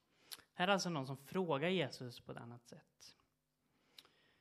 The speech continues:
Och innan vårt kristna sammanhang så tolkar vi ofta det här som att, eh, det är genom tron på Jesus som vi kan passera genom den trånga porten. Att det är tron som är avgörande.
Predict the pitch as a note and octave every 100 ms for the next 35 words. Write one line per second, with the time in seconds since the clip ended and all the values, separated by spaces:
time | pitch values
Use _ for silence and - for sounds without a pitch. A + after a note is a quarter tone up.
0 | _ _ _ - D#3+ F#3 F3+ F3+ F3+ -
1 | - - _ - G3+ - F3+ F3+ G#3 D#3+
2 | D3 D3 E3 - D3 D3+ D3+ E3 D#3+ D#3+
3 | E3+ D3 C3+ C#3+ - B2+ B2 A#2+ B2 A#2+
4 | - - _ - - _ _ - C#3+ C3
5 | B2+ - _ - _ _ _ _ _ -
6 | C#3 C3+ D3 C#3 C3+ - F3 F3+ E3+ E3
7 | E3 D#3 B2+ A2+ C3+ B2 - B2+ B2 B2
8 | A2+ B2 - C3+ B2 A#2 A2+ - B2+ A#2+
9 | A2+ A2 - A#2+ A2+ C3+ - E3 _ -
10 | G3 - _ _ _ _ _ _ _ _
11 | _ _ _ _ _ _ _ _ _ -
12 | - _ _ _ D3 C#3+ - E3+ E3 D3+
13 | C3+ B2+ C#3+ C3 - B2+ B2 - - -
14 | F3 F#3+